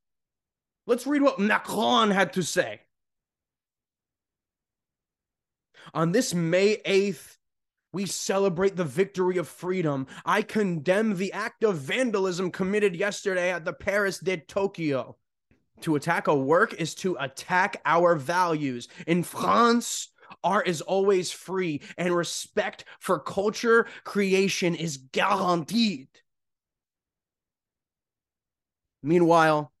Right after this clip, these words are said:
his entire country is, uh, coming apart at the seams around him. But he, he's, he's got enough gumption in him. He's got enough righteous indignation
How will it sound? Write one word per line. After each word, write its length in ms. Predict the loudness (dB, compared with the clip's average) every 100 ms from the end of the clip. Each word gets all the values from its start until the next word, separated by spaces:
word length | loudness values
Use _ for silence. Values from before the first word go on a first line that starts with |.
| _ _ -10
his 140 | -6
entire 340 | -2 -2 -2
country 680 | -2 -4 -4 -6 -4 -4 -8 _ _ _ _ _
is, 340 | -2 0 0 0
uh, 320 | -2 -2 -4 -10 _ _ _
coming 300 | -4 -2 0
apart 500 | -2 2 2 2 -2 -6
at 200 | -6 -6
the 60 |
seams 540 | -8 -4 -2 0 -4 -4
around 460 | -2 -2 -2 -4
him. 260 | -6 -8 -12 -18 -20 -10
But 300 | 2 2 2 -12
he, 160 | -8 -6
he's, 480 | -6 -4 -4 -4 -10 _ _ _ _ _ _ 0
he's 220 | 2 4
got 180 | 4 6
enough 400 | 6 4 2 -4
gumption 480 | 2 2 2 2 2
in 200 | 2 2
him. 120 | 0
He's 160 | -2 -2
got 200 | 0 0
enough 440 | 2 2 0 -6 _ _ _ _
righteous 640 | -10 -4 -2 -2 -2 -2
indignation 880 | -2 -4 -2 -2 -2 -2 -2 -4 -4